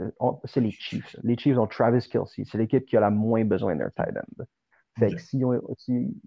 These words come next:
Speaker 1: ont reçu ce package-là, c'est sûrement parce que c'était un des seuls packages qui était disponible pour le rendre du en état de C'est dommage, parce que là, ils se retrouvent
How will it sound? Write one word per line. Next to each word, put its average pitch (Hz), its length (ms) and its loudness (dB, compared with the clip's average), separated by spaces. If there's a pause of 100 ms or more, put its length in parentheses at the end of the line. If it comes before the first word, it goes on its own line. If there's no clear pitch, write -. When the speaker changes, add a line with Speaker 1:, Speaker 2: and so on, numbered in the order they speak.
(180)
Speaker 1:
ont 123 100 0
reçu 131 220 -6
ce - 100 -16
package-là, 120 500 -2
c'est 117 160 -8
sûrement 113 220 -4
parce - 180 -8
que 117 100 -6
c'était - 260 -6
un 117 100 0
des 120 120 2
seuls 127 260 0
packages 123 500 0
qui - 60 -2
était 117 180 0
disponible 120 460 0
pour 120 160 0
le 110 80 0
rendre 113 220 0
du 120 120 -2
en 113 100 2
état 110 200 0
de 117 160 -2
C'est - 160 2
dommage, 127 520 4 (240)
parce 110 140 0
que - 80 4
là, 120 80 6
ils - 80 6
se - 80 -4
retrouvent 120 440 0